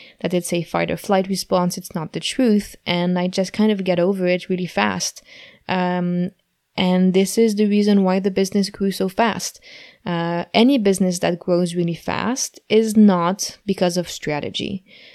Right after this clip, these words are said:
is because of energy. And I did not grow overnight. I did a shit ton of healing before I started my business. And because I had spent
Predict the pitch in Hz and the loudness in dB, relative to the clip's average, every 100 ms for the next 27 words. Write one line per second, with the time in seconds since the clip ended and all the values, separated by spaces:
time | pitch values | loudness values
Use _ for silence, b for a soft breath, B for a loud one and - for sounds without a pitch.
0 | B _ 196 185 190 185 170 165 - - | B _ 0 2 0 0 -2 -2 -8 -12
1 | _ _ - 175 165 - 165 156 - - | _ _ -4 -2 -2 -4 -8 -6 -6 -8
2 | - B B B B B - 180 175 175 | -8 B B B B B -4 0 0 0
3 | - 190 214 220 214 208 190 180 185 190 | 2 2 4 6 6 4 0 2 4 4
4 | - 170 170 156 151 - - - - - | 0 -2 -2 -4 -4 -8 -12 -16 -16 -2
5 | 190 220 202 208 196 202 - - _ _ | 2 4 4 4 4 0 -4 -16 _ _
6 | _ _ - 196 190 - - 196 185 - | _ _ 2 2 4 0 0 0 -2 -4
7 | - 170 165 165 - - 180 165 175 247 | -4 -2 -2 -6 -8 -4 -2 0 2 0
8 | 302 - _ 190 185 180 - 180 180 185 | 0 -6 _ -4 0 0 0 2 2 0
9 | - 170 170 170 160 - 156 - - - | 0 0 0 0 -2 -4 -6 -6 -8 -6
10 | - 180 185 190 208 226 226 202 196 - | 0 2 2 2 2 4 2 2 -2 -4
11 | - 185 180 180 | -2 0 0 -2